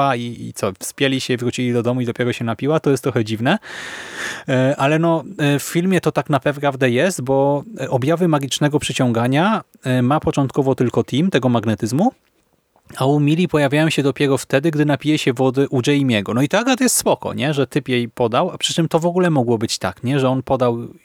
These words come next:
jemu czy jej czy coś, żeby się zaczęło,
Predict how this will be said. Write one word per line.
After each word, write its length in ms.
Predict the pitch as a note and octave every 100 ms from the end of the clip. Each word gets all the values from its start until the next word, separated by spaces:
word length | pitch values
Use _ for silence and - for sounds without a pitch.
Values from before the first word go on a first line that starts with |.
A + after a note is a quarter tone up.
| _ -
jemu 320 | C#3 D3+ C3+
czy 160 | -
jej 280 | G#2+ C3+ C#3
czy 140 | - -
coś, 260 | - C3+
żeby 300 | A#2 A#2 A#2+
się 140 | - G#2+
zaczęło, 560 | A2+ - B2+ C3 B2+